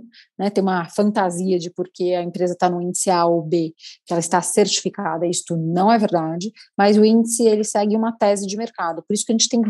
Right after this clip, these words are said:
vários índices de sustentabilidade. Então, tem o easi, que é o índice de sustentabilidade empresarial, que olha o que eles são melhores na categoria. Você tem o índice Great Place to Work, que a gente lançou agora em parceria também com o Instituto Great Place to Work, que mede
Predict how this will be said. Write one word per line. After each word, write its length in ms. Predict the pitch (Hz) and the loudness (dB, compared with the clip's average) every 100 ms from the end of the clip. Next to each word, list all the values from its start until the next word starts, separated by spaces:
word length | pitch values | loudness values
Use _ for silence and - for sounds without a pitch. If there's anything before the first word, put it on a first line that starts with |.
| 190 | 0
vários 420 | 226 240 294 269 | 2 4 2 0
índices 420 | 240 233 233 - | 0 -2 -4 -6
de 60 | 226 | -6
sustentabilidade. 920 | - 247 233 220 214 233 185 165 170 - - - | -10 -6 -4 -2 -2 0 0 0 -6 -14 -20 -14
Então, 120 | 160 | -4
tem 160 | - 190 | 2 6
o 100 | 220 | 6
easi, 340 | 233 233 262 277 - | 6 4 0 -4 -16
que 100 | - | -4
é 60 | 175 | 0
o 100 | 170 | 0
índice 320 | 180 180 190 | -2 -4 -6
de 60 | - | -8
sustentabilidade 720 | - 180 175 170 170 170 170 | -6 -4 -2 -2 0 2 2
empresarial, 540 | 160 170 165 170 165 160 | -2 -2 0 2 2 0
que 160 | - | 0
olha 220 | 175 175 175 | 0 0 -2
o 80 | 190 | -6
que 140 | - | -6
eles 140 | 175 - | -8 -6
são 280 | 180 175 | -6 -2
melhores 380 | 185 190 190 196 | 4 6 6 4
na 120 | 196 | 0
categoria. 640 | 190 185 170 180 185 214 214 _ - - - | -4 -6 -2 0 2 0 -2 _ -20 -20 -6
Você 180 | 196 214 | -4 -2
tem 180 | 214 208 | 0 2
o 120 | 208 | 2
índice 280 | 214 208 170 | 0 -2 0
Great 280 | 196 208 - | 0 0 0
Place 280 | 185 185 | -2 0
to 100 | - | -2
Work, 400 | 180 185 185 - | -2 -4 -6 -10
que 60 | - | -10
a 40 | |
gente 240 | 165 170 175 | -8 -4 -4
lançou 300 | 175 - 185 | -4 0 0
agora 440 | 165 170 170 170 - | 2 2 2 -2 -8
em 80 | 180 | -6
parceria 640 | 175 170 175 160 160 156 - - - - | -4 -2 -2 0 0 -2 -10 -20 -14 0
também 320 | 180 175 170 | 4 4 2
com 80 | 170 | 2
o 40 | |
Instituto 380 | 175 - 180 165 | 0 0 0 4
Great 240 | 170 170 | 2 2
Place 220 | - 170 - | 0 0 2
to 80 | |
Work, 280 | 165 160 - - | 2 2 -4 -2
que 100 | 190 | 0
mede 580 | 185 175 175 160 160 | 2 0 -2 -6 -8